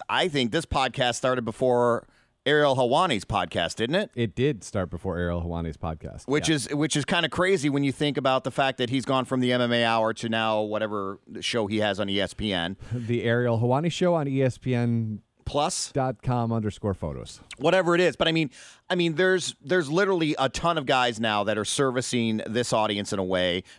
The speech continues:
Speaker 1: that is amazing when you look back to, w-, I mean, how long did it take you to get to four hundred?
Speaker 2: It took a, it's been ten years.
Speaker 1: It's been ten years.
Speaker 2: Yeah.
Speaker 1: In that decade, the media landscape in and of itself has changed so dramatically, and, and to pretend that we can serve you the same way as some of these other people is just,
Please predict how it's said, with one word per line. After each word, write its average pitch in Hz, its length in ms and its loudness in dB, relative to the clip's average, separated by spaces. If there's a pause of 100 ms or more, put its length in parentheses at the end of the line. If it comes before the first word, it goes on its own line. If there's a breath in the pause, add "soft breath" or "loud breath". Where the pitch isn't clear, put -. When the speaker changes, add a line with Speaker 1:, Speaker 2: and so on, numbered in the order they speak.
Speaker 1:
that 104 300 0
is 101 300 -4
amazing 107 640 0
when 98 100 -4
you 98 100 -2
look 98 240 -4
back 92 300 -2
to, 90 300 -4
w-, 104 320 -8
I 104 160 -2
mean, 135 160 -2
how 151 160 2
long 175 200 2
did 131 100 0
it 98 60 -6
take 131 200 -2
you 98 80 -2
to 92 40 -4
get 82 140 -4
to 82 80 -8
four 76 220 -4
hundred? 57 340 -8 (640)
Speaker 2:
It 123 140 -6
took 160 140 0
a, 156 180 -2
it's 131 100 -2
been 147 160 0
ten 143 180 0
years. 139 280 -2
Speaker 1:
It's - 80 -12
been 127 160 2
ten 190 280 0
years. - 520 -2
Speaker 2:
Yeah. 135 120 0 (280 soft breath)
Speaker 1:
In 135 100 2
that 156 240 2
decade, 120 580 0
the 120 160 0
media 143 300 2
landscape 127 640 0
in 139 120 2
and 135 120 2
of 113 80 0
itself 110 420 0
has 107 120 0
changed 110 360 -2
so 123 140 2
dramatically, 104 800 -2 (340 loud breath)
and, 110 360 0
and 110 120 -2
to 110 60 -6
pretend 139 420 -4
that 120 100 -2
we 131 100 -2
can 110 160 -6
serve 127 320 -2
you 113 80 -2
the 101 80 -6
same 113 240 -2
way 107 160 2
as 104 80 -2
some 127 180 0
of 113 40 -2
these 107 180 -2
other 107 180 0
people 123 380 0
is 110 120 -2
just, - 340 -6